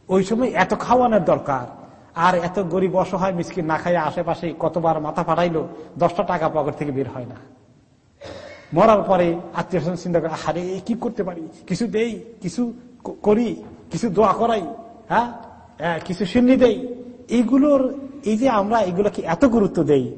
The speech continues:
আসল গুরুত্ব কোনটা? নিজের আমলটা। এই এতক্ষণ আগে আল্লাহ তাআলা যে কথাটা বলেছেন,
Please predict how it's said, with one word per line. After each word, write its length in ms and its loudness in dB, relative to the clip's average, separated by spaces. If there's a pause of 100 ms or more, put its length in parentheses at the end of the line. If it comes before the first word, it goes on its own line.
(280)
আসল 220 4
গুরুত্ব 340 0
কোনটা? 380 2 (920)
নিজের 460 2
আমলটা। 520 -8 (1080)
এই 120 0
এতক্ষণ 420 -2
আগে 260 2
আল্লাহ 220 2
তাআলা 180 0
যে 100 -2
কথাটা 320 -2
বলেছেন, 480 -2